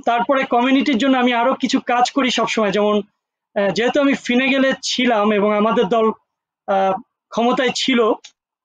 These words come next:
দুই হাজার বিশ পর্যন্ত, আহ, সুতরাং এখানে যেমন এখনকার হাই Commissioner না লন্ডনে, তার আগের যে হাই Commissioner ছিলেন, উনি এখানে আসার আগে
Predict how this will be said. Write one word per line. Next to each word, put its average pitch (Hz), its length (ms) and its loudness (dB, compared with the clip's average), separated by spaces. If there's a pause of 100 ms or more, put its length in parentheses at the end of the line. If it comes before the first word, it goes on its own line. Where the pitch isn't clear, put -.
দুই 208 120 -2
হাজার 214 340 0 (1000)
বিশ 233 220 -2
পর্যন্ত, 220 400 0 (880)
আহ, 196 220 0 (540)
সুতরাং 254 420 -2
এখানে 262 320 0
যেমন 254 320 2 (460)
এখনকার 262 440 0
হাই 233 140 -2
Commissioner 247 480 0
না 208 120 0
লন্ডনে, 196 380 0
তার 233 180 0
আগের 220 220 0
যে 226 120 0
হাই 220 160 0
Commissioner 240 400 2
ছিলেন, 214 300 -2 (520)
উনি 247 220 2
এখানে 254 240 0
আসার 262 280 0
আগে 247 260 0